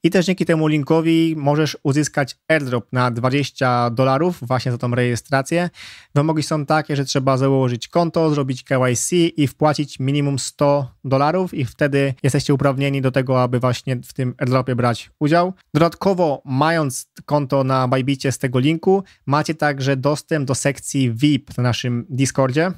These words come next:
I tutaj właśnie na Discordzie zaraz pod moją sekcją, między innymi właśnie z tym wyzwaniem, macie zakładkę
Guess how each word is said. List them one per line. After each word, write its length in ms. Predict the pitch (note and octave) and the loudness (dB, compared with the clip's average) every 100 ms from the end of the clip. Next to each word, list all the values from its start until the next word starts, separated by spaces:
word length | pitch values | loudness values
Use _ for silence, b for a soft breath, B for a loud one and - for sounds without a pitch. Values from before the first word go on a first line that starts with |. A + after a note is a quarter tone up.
| - | -6
I 60 | C#3+ | 0
tutaj 220 | F#3 G#3 | 2 4
właśnie 240 | F3 - | 2 0
na 80 | E3+ | -2
Discordzie 640 | D3+ C#3 - D#3 D#3 D3+ C3+ | 0 -2 0 0 2 0 2
zaraz 380 | D#3 D3+ - - - | 2 2 -2 -10 -2
pod 320 | C#3+ B2+ - _ | -2 -2 -12 _
moją 300 | C#3+ D3 D3+ | 0 2 2
sekcją, 500 | B2+ C#3+ C3 - D#3 | 0 -2 -4 0 0
między 300 | E3 C#3+ C3 | 2 0 0
innymi 200 | C3 C3 | 0 2
właśnie 380 | C3 B2+ - B2 | 2 0 -2 -4
z 340 | A#2+ B2 A#2+ - | 0 0 0 0
tym 160 | B2+ | 0
wyzwaniem, 540 | B2 A#2+ C3 D3 E3+ F3 B B B - | 0 2 2 2 0 -4 B B B 0
macie 440 | D3+ E3 F3+ E3+ | 0 2 0 2
zakładkę 840 | D3 B2+ D3 D3 - D3+ D3 D3 | 0 0 0 0 -2 0 2 2